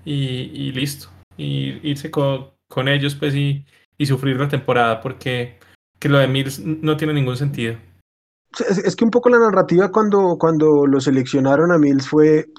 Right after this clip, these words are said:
Speaker 2: todo el mundo dijo, "Esto es un mensaje sobre, sobre Deshaun Watson", ¿no? Y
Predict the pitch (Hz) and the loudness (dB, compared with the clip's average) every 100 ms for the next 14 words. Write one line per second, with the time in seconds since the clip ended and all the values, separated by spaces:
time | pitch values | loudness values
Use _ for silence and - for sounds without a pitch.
0 | _ _ 156 151 160 160 160 165 156 156 | _ _ 2 4 4 2 4 4 6 6
1 | 160 - - 127 127 123 147 143 143 135 | 4 0 -6 -2 -2 0 0 2 2 2
2 | 139 135 135 135 127 123 123 113 107 101 | 0 0 0 0 0 -2 -4 -4 -8 -12
3 | 127 107 104 117 117 110 110 - 104 123 | -14 -12 -12 -12 -12 -10 -10 -12 -14 -10
4 | 190 196 123 | -8 -6 -8